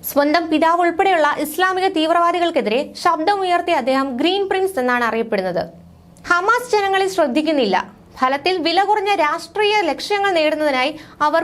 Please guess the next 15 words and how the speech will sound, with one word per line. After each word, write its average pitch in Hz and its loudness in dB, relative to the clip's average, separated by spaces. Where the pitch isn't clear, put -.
കുട്ടികളെയും 359 0
പോരാളികളാക്കി 311 0
ജീവൻ 277 0
ബലിയർപ്പിക്കുന്നു. 214 -2
ഹമാസ് 320 2
ഉടമ്പടി 359 2
എഴുതിയവർ 339 2
ഒരു 339 0
കൂട്ടം 339 0
ഭ്രാന്തന്മാരാണ്. 285 0
അറബ് 320 2
ലോകം 392 0
ഉള്ളിലെ 370 2
അപകടങ്ങളിൽ 339 0
ശ്രദ്ധിക്കേണ്ടതുണ്ടെന്നും 320 0